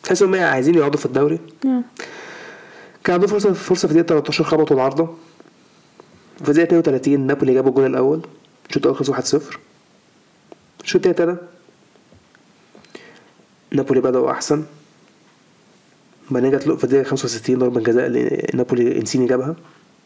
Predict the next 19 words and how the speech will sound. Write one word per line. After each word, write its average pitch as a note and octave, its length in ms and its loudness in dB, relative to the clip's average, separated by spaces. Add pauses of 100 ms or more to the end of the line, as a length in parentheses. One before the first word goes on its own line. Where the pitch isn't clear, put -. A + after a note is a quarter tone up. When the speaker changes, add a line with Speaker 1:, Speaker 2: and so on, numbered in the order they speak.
(300)
Speaker 1:
وده C3+ 180 2
كان C3 160 0
آخر، C#3 300 -2
آه، - 440 -6
إنسيني C3+ 320 0
خلاص، B2 380 -2
آه، A#2 260 -4
هيمشي A#2+ 360 0
من A#2 100 -6
نابولي. C3+ 300 -2 (1900)
Speaker 2:
في F#4 340 4
لعيبة C#4+ 280 0
كتير D#4+ 180 0
جدًا D#4 220 2
هتمشي D#4 240 0
من C#4 60 0
فرقها C#4+ 300 2
الموسم B3+ 340 0
ده. C4+ 160 -2